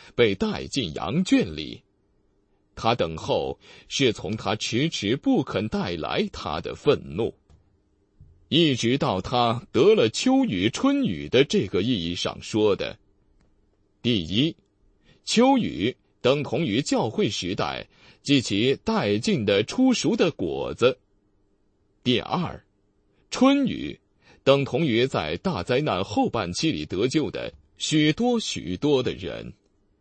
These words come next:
春雨结束以后，所有的果子都收进仓里，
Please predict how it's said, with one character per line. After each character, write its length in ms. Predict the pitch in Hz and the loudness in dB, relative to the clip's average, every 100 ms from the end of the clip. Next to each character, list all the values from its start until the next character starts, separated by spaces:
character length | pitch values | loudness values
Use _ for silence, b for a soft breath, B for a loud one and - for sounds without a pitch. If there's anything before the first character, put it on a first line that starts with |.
| _ _ _ _ _ | _ _ _ _ _
春 380 | - 175 185 185 | 2 4 4 4
雨 200 | 110 113 | 2 2
结 240 | 113 120 | 2 2
束 160 | 156 156 | 2 0
以 140 | 92 | 0
后， 560 | 90 - 123 80 62 - _ _ | -2 -2 -2 -2 -4 -8 _ _
所 360 | - 156 208 254 | -2 4 4 4
有 200 | 123 107 | 4 4
的 140 | 127 | 2
果 320 | 120 95 90 | 2 2 2
子 280 | 90 123 107 B B | 4 2 2 B B
都 240 | - 214 226 | 2 4 4
收 320 | - 127 135 | 2 2 2
进 240 | 120 58 - | -2 -8 -8
仓 460 | - 175 190 196 | -2 0 0 -2
里， 280 | 95 65 67 | -4 -6 -10